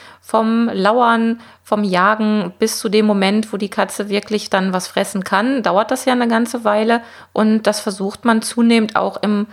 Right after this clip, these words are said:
Katzenhaushalt, in der Reinwohnungshaltung nachzubilden. Um jetzt also einer Katze, die vorwiegend mit Nassfutter gefüttert wird oder gar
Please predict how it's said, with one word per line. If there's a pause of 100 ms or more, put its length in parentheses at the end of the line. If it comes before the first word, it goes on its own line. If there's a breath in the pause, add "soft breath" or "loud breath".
(120)
Katzenhaushalt,
in
der
Reinwohnungshaltung
nachzubilden. (220)
Um
jetzt
also
einer
Katze,
die (540 loud breath)
vorwiegend
mit
Nassfutter
gefüttert
wird
oder
gar